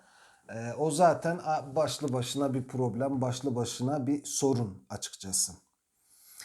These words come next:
İnsanlar acılar yaşıyorlar ve, e, yaşadıkları acıların çok yoğun olduğunu düşünüyorlar, çok yoğun olduğunu söylüyorlar ve gerçekten de haklılar. İnsanlar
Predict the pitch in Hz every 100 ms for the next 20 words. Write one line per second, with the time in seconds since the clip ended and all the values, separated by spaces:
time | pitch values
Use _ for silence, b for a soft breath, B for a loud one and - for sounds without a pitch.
0 | B 117 131 - 165 185 185 139 127 143
1 | 180 196 139 120 - 107 113 151 151 139
2 | 143 143 147 113 113 110 113 123 131 127
3 | - 147 156 - 143 120 131 123 127 156
4 | - b b b b - 147 135 139 147
5 | 151 143 135 127 135 139 110 - - 104
6 | 98 98 98 - 123 120 117 131 127 120
7 | 110 120 139 - 107 95 95 120 151 139
8 | 127 147 143 143 - 143 135 127 123 131
9 | 113 87 80 - - B B B B 120
10 | 127 139 131 135 143 -